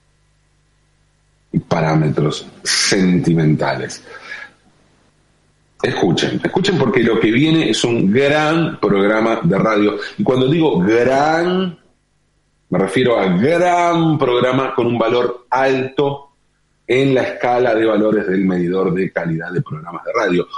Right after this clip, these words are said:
Un medidor que, la verdad, la verdad, todavía no se inventó, pero que seguramente cuando se invente,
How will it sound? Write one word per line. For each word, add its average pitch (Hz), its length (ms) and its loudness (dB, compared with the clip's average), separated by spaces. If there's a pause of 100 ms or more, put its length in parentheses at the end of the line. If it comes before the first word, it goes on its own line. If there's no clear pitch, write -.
(120)
Un 214 160 0
medidor 185 440 2
que, - 360 0 (760)
la 98 160 0
verdad, 85 440 0
la 71 100 -4
verdad, 90 300 -4
todavía 127 300 2
no 127 100 0
se 131 140 -2
inventó, 127 760 0 (2250)
pero 135 180 0
que 151 60 2
seguramente 185 720 2
cuando 107 220 2
se 101 140 0
invente, 110 680 2